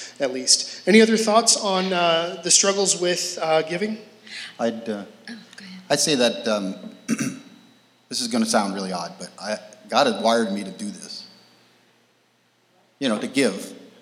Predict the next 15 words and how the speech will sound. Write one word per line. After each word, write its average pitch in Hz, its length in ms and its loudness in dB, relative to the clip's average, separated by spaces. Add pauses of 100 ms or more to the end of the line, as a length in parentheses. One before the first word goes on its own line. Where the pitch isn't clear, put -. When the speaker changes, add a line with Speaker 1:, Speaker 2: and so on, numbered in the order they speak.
(200)
Speaker 2:
to 120 100 -10
do 131 180 0
it 113 80 0
in 104 140 -4
these 104 200 -4
ways. 104 540 -6 (100)
And 117 100 -4
Speaker 1:
He, - 60 -4
Speaker 2:
so 123 60 -2
I've 123 320 -4
never 175 220 -6
Speaker 1:
he 143 60 -12
Speaker 2:
really 139 280 -4
Speaker 1:
wired 160 320 -4
you? 220 140 -6